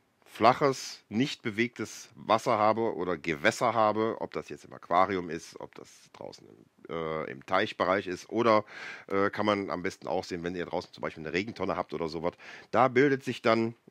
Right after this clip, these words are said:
entsprechend so eine Kamhaut drauf, die dann relativ zügig wachsen kann. Wie gesagt, ähm,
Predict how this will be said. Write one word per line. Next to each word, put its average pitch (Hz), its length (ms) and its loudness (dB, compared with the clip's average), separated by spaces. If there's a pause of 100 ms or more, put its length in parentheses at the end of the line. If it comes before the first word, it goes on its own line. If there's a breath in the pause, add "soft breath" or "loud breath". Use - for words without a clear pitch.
(200)
entsprechend 104 800 -6 (480 loud breath)
so 92 220 -4
eine 90 380 -2 (240)
Kamhaut 76 500 -6
drauf, - 340 -20 (340)
die 113 500 -6 (120)
dann 98 640 -4
relativ 104 460 0
zügig 92 360 -10
wachsen 123 320 -4
kann. 135 300 0 (440 loud breath)
Wie 107 100 -4
gesagt, 101 500 0
ähm, 92 440 -6